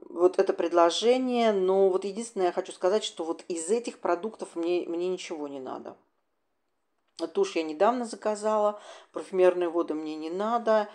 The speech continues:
Э, Лео, т-, очень-очень классная, классная серия. Если вы ещё не пробовали, попробуйте. Здесь шампунь и кондиционер.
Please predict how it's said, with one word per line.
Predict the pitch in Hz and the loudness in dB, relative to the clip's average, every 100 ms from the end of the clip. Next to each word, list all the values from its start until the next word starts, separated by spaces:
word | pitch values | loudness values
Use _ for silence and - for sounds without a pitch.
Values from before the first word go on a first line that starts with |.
| - - | -18 -20
Э, | - 170 | 2 2
Лео, | 170 196 208 208 196 | 4 4 6 6 6
т-, | 196 - | 4 0
очень-очень | 170 - 190 185 180 175 - 165 160 - 147 | 0 4 6 10 10 8 0 -4 -4 -6 -12
классная, | - 156 151 - 151 151 147 | -4 -2 -2 -4 -8 -6 -8
классная | - 165 165 147 | -2 -2 -2 -8
серия. | 151 - 214 233 226 | -10 -6 -4 -2 0
Если | 170 151 180 | 0 -2 -2
вы | 175 | -2
ещё | 170 - | -4 -6
не | 175 | -8
пробовали, | - 160 151 151 | -4 -6 -4 -8
попробуйте. | 143 190 196 165 147 156 185 - 220 - | 0 0 2 -2 -2 -6 -6 -6 -6 -6
Здесь | 180 180 | -10 -6
шампунь | 196 185 190 185 | -4 -4 -4 -6
и | |
кондиционер. | 170 165 175 - 170 175 175 | -6 -10 -12 -6 -4 -2 -4